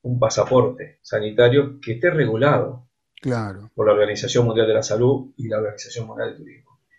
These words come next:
Speaker 2: Todo.
Speaker 1: Esto es lo que plantean desde Chile, y además, no sé si tengo dos minutitos más para contarte esto.
Speaker 2: Sí.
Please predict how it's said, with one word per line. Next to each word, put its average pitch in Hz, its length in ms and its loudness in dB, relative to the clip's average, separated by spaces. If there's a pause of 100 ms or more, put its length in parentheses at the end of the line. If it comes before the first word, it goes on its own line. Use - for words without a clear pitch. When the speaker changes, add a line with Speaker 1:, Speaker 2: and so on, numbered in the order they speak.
(120)
Speaker 2:
Todo. 127 140 0
Speaker 1:
Esto 120 120 8
es 127 60 6
lo 120 60 6
que 113 80 0
plantean 113 360 4
desde 120 240 4
Chile, 151 560 0
y 127 120 8
además, 151 640 4 (100)
no 113 80 0
sé 123 140 2
si 120 100 2
tengo 123 180 6
dos 123 140 8
minutitos 127 360 4
más 135 140 6
para 120 160 6
contarte 123 420 2
esto. - 260 -6
Speaker 2:
Sí. 131 280 4